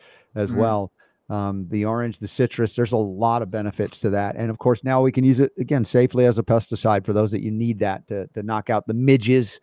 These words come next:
Speaker 1: or the little roaches and ants and stuff. It's a wonderful tool, a safe tool,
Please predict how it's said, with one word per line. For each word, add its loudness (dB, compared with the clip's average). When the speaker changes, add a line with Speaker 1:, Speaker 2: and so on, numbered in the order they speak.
Speaker 1:
or -2
the -6
little 0
roaches 4
and -2
ants -2
and -4
stuff. 0
It's 2
a 4
wonderful 2
tool, 2
a 0
safe 0
tool, 2